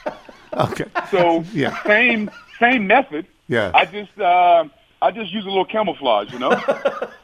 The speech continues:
Speaker 1: Um, it was cold this weekend. You didn't play this weekend, did you? Did you play? In
Speaker 2: No, I, I, I,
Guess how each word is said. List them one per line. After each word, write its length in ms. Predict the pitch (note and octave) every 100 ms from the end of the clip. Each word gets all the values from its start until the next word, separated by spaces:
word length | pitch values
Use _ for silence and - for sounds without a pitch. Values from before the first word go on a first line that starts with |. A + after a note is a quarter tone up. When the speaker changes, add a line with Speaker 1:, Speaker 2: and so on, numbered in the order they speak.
| C3
Speaker 1:
Um, 440 | B2 B2 A#2+ A#2+
it 60 | F#3+
was 180 | G#3 -
cold 340 | G3+ C4+ A3+
this 180 | E3+ -
weekend. 360 | G3+ - A2+
You 80 | E3
didn't 180 | E3 B2+
play 160 | - A#2+
this 220 | G2+ C3+
weekend, 320 | C3 E2+ F2
did 160 | G2+ C3
you? 100 | D#3+ _
Did 120 | A2+
you 40 | G2
play? 320 | B2 D3+ C#4+
In 160 | A#2 A2+
Speaker 2:
No, 160 | F#3+
I, 220 | F#3 F3+ -
I, 220 | E3 D3+
I, 40 | D#3+